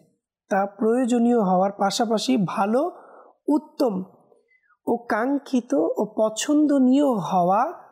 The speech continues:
দরকার। হ্যাঁ দর্শকবৃন্দ, আমরা অনেক সময় কি করি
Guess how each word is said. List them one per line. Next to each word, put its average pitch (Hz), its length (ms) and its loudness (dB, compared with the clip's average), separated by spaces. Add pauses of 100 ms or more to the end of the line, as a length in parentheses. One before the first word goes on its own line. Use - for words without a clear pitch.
(300)
দরকার। 160 560 -4 (560)
হ্যাঁ 180 240 -2
দর্শকবৃন্দ, 175 680 -6 (540)
আমরা 202 280 -2
অনেক 214 180 -2
সময় 240 260 0
কি 240 160 -2
করি 254 260 0